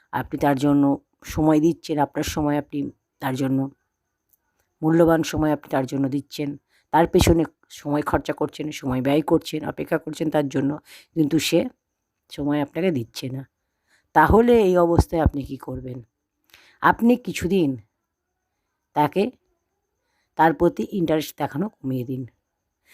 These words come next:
তার সাথে কোনো রকম যোগাযোগ করবেন না, টোটাল যোগাযোগ করা বন্ধ করে দিন। আপনি যে এতদিন তাকে বলতেন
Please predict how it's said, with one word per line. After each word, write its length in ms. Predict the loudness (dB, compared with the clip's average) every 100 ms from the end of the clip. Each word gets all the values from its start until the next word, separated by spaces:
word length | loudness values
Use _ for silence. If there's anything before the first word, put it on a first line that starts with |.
| _ 0
তার 100 | 0
সাথে 240 | 2 0
কোনো 280 | 4 4 6
রকম 320 | 4 4 2
যোগাযোগ 340 | 2 2 2 -2
করবেন 320 | -2 -2 -2
না, 140 | -6 -8
টোটাল 300 | -4 0 0
যোগাযোগ 380 | 2 0 0 -2
করা 180 | 0 0
বন্ধ 260 | 0 -2 -6
করে 220 | -10 -12
দিন। 180 | -14 -16 -18 -6 0
আপনি 300 | 2 2 4
যে 100 | 4
এতদিন 280 | 2 0 0
তাকে 200 | 0 0
বলতেন 520 | 2 0 2 2